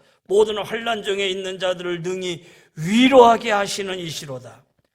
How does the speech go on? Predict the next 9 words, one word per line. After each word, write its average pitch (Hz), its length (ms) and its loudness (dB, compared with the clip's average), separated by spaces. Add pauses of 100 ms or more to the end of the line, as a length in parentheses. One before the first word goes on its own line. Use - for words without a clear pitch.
(300)
그리스도의 214 520 2
고난이 220 560 0
우리에게 214 400 0
넘친 220 420 -2
것 220 220 -4
같이 156 480 -12 (220)
우리가 196 400 0
받는 175 440 -4 (220)
위로도 156 880 4